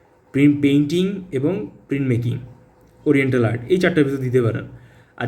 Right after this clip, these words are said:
যাদের একুশ থেকে পঞ্চাশ, ষাট, পঞ্চাশ, ঊনপো-, ষাটের ভিতর সিরিয়াল আছে, তারা চয়েস দিতে পারেন যে গ্রাফিক্স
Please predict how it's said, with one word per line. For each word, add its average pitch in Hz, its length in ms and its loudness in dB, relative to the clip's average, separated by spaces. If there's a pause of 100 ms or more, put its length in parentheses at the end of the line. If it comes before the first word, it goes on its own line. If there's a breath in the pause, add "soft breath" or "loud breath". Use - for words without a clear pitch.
যাদের 170 220 4 (680)
একুশ 180 180 -4 (120)
থেকে 220 220 -2 (560)
পঞ্চাশ, 156 280 0 (140)
ষাট, 151 160 2 (220)
পঞ্চাশ, 147 340 2
ঊনপো-, 151 320 0
ষাটের 147 240 2
ভিতর 143 220 -2
সিরিয়াল 135 320 2
আছে, 123 160 -4 (600 loud breath)
তারা 123 220 0
চয়েস 147 260 6
দিতে 160 200 0
পারেন 147 200 0 (560)
যে 123 120 0 (1700)
গ্রাফিক্স 131 340 0